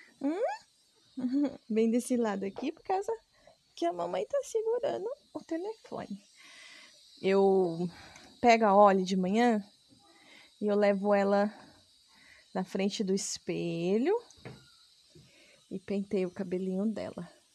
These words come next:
Pra ela aprender, né, filha? Que precisa pentear o cabelinho, né? Oi.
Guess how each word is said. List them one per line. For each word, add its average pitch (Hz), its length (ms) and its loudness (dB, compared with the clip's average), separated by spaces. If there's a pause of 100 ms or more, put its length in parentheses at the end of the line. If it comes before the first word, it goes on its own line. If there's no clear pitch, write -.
(840)
Pra 180 140 -14
ela 185 220 -6
aprender, 202 580 0
né, 294 180 0
filha? 381 520 2
Que 254 160 -6
precisa 254 500 -2
pentear 427 580 0
o 311 60 -2
cabelinho, 202 640 -4
né? 214 220 -2 (1400)
Oi. 220 460 -4